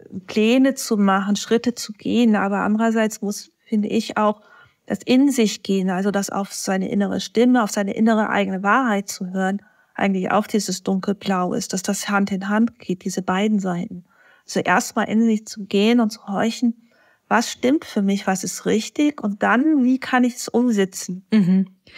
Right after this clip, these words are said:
Speaker 2: Ja, das, das, ähm, also dem stimme ich auch total zu und das passt, glaube ich, auch sehr gut zu meiner nächsten Frage.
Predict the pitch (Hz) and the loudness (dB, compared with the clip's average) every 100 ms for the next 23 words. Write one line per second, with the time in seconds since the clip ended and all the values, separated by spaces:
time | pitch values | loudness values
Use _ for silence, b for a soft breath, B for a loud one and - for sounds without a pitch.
0 | B B 165 175 185 165 - - - 170 | B B 2 2 4 0 -2 -12 -4 0
1 | 156 - - 170 160 151 156 151 143 156 | 0 -2 -4 0 0 2 0 -2 -4 -4
2 | 147 156 147 - - 160 151 - 151 165 | 0 0 -2 -4 0 2 2 0 -2 -2
3 | - 151 139 208 180 160 160 - 175 - | 0 -2 2 4 4 2 -2 0 0 -2
4 | - 165 156 156 147 170 170 202 - 160 | -2 0 0 -2 0 0 2 0 0 0
5 | 156 151 151 B B B B 165 208 - | 0 0 -2 B B B B 0 0 -2
6 | 185 - - 151 151 151 151 160 | -6 -6 -2 0 2 2 2 0